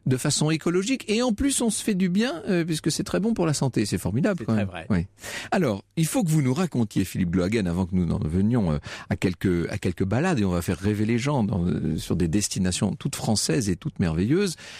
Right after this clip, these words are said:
Speaker 1: mais, euh, il faut que vous nous racontiez comment est né. Alors non plus, là on n'est plus dans le, au dix-neuvième siècle, c'est pas en mille huit cents et quelques, c'est en mille neuf cent soixante-treize. Comment est né ce guide du routard ?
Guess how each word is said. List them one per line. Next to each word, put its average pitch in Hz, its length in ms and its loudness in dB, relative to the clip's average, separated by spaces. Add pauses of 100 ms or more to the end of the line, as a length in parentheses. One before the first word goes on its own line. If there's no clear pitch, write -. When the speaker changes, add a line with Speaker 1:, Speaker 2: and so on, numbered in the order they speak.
(240)
Speaker 1:
mais, 147 380 2
euh, 110 200 2
il - 60 -4
faut - 120 0
que 107 80 -4
vous 101 80 4
nous 98 80 2
racontiez 92 400 -2
comment 120 360 -2
est 87 100 -2
né. 131 280 2 (360)
Alors 104 120 4
non 131 160 2
plus, 147 180 4
là 113 140 2
on 98 40 2
n'est 98 120 2
plus 120 180 -2
dans 98 160 4
le, 87 140 2
au 87 100 2
dix-neuvième 90 400 2
siècle, 180 180 0
c'est 120 100 2
pas - 100 -2
en 104 80 2
mille 95 280 2
huit 110 180 0
cents 127 220 2
et 123 60 2
quelques, 190 220 -2
c'est 117 80 0
en 92 100 2
mille 113 340 2
neuf 131 400 2
cent 143 340 0
soixante-treize. 185 760 0 (240)
Comment 233 260 0
est 101 120 2
né 92 160 2
ce - 160 -2
guide 78 220 -2
du 80 100 2
routard ? - 600 -4